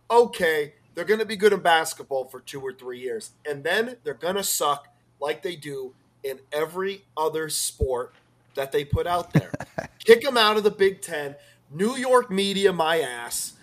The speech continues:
Speaker 1: No one cares about Rutgers in New York. It was ridiculous to begin with. Kick 'em out. I'm sick of 'em.
Speaker 2: <laughs>
Speaker 1: Rutgers.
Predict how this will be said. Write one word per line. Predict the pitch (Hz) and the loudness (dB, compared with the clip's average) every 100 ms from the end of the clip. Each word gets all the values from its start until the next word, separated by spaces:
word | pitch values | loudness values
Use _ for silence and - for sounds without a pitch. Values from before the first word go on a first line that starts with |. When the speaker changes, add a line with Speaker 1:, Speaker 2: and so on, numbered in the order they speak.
| _ | _
Speaker 1:
No | 147 180 226 | -2 4 4
one | 269 311 311 - - | 4 -2 -6 -10 6
cares | - 240 254 226 190 | 8 8 6 4 0
about | 156 147 127 | -2 -4 -2
Rutgers | 139 135 135 127 | -4 -4 -10 -10
in | 131 | -10
New | 131 | -10
York. | 127 127 127 131 _ _ _ _ _ | -10 -8 -8 -10 _ _ _ _ _
It | - 180 | -6 -6
was | 165 - | -6 -10
ridiculous | 156 147 202 226 269 262 - | -10 4 4 4 -4 -4 -4
to | 240 | -6
begin | 208 208 165 151 | -6 -4 -2 0
with. | 147 147 - _ _ _ _ _ | 0 -2 -6 _ _ _ _ _
Kick | - 226 233 | 4 4 6
'em | 240 226 220 - | 2 2 -2 -2
out. | 170 170 135 - _ - | 2 2 0 -8 _ -8
I'm | 147 143 | -8 -2
sick | - - 196 - | 0 2 0 -2
of | 139 | -8
'em. | 110 95 _ _ _ _ _ _ _ _ _ | -8 -16 _ _ _ _ _ _ _ _ _
Speaker 2:
<laughs> | 190 - 196 - | 4 6 2 4
Speaker 1:
Rutgers. | 196 - | 2 0